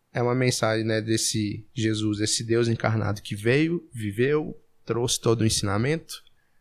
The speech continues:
morreu, ressuscitou e ainda voltará,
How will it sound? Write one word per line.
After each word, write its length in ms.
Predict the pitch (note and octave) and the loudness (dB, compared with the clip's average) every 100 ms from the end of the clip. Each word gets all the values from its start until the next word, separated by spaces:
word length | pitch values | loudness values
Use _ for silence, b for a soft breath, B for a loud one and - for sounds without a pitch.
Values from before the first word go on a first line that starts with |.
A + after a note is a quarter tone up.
| - | -6
morreu, 760 | A2+ A2 A2+ A#2 D3+ - - - | 0 2 4 4 4 0 -10 -8
ressuscitou 1080 | A2+ C3+ C#3+ - C3+ - - A2+ C3 D#3+ - b b b b | 0 2 2 0 -2 -2 0 0 0 -4 -10 b b b b
e 380 | C3+ E3+ A3+ - - - _ - | 0 0 0 -6 -20 -20 _ -2
ainda 480 | C3+ C3+ D#3 F#3+ D3+ | 0 2 0 2 2
voltará, 800 | C3+ F3+ F#3 C3+ G#2 F2 - | 4 2 2 2 2 0 -8